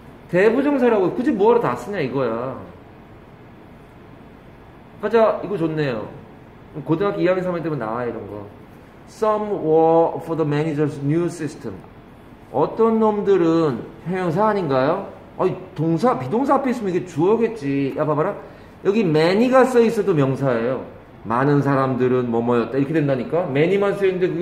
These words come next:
왜 명사예요? 형용사 아니에요? 그렇게 써요 그냥. many people 안 쓰고. Some, 어떤 사람들은 찬성했다. 반대는 뭐야? against네. 볼까요?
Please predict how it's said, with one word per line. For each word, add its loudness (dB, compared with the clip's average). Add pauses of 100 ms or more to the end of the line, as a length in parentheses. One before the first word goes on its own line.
왜 2
명사예요? 2
형용사 0
아니에요? -2 (520)
그렇게 -2
써요 4
그냥. 0
many 2
people -2
안 -2
쓰고. -4 (580)
Some, 0
어떤 2
사람들은 4
찬성했다. -2
반대는 -2
뭐야? -2 (1300)
against네. -6 (400)
볼까요? -2